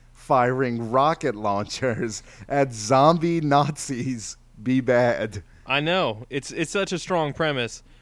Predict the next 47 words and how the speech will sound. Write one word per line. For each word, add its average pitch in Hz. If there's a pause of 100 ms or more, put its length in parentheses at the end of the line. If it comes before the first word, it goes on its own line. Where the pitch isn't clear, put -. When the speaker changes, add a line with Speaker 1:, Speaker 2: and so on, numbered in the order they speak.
(100)
Speaker 2:
You 185
really 269
gotta 196
work 160
hard 147
to 123
ruin 120
that. 110 (140)
And 143
I 160
think 202
they 156
Speaker 1:
I -
mean, 143
Speaker 2:
really 143
Speaker 1:
it's, 131
Speaker 2:
did, 120
Speaker 1:
it's -
Speaker 2:
especially 131
Speaker 1:
Dino 139
Speaker 2:
that -
Speaker 1:
Crisis 135
three 135
all 107
over 110
again. 90 (140)
Speaker 2:
that 139
Titania 151
<laughs> -
character, 170
one 135
of 131
the 123
vampires. 123 (1600)
Have 123
you 135
met 127
her 147
yet? 147 (440)
Speaker 1:
No, 110
but 113
I 110
hear 123
she 113
is 98
appropriately 104
named. 101